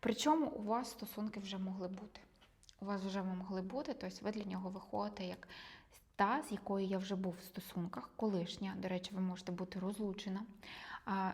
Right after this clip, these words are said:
він виходить як король жезлів. Взагалі-то ви маєте помічати.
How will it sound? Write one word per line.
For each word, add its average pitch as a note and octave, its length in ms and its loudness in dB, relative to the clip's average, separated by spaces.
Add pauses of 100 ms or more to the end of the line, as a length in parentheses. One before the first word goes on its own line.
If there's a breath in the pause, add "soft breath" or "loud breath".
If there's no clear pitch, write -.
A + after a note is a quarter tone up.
він B3 220 4
виходить F#3 640 0
як F#3+ 220 -2
король G3 340 2
жезлів. F#3+ 480 0 (1700)
Взагалі-то A3 460 6
ви G#3+ 100 2
маєте G#3 320 0
помічати. G3+ 600 -4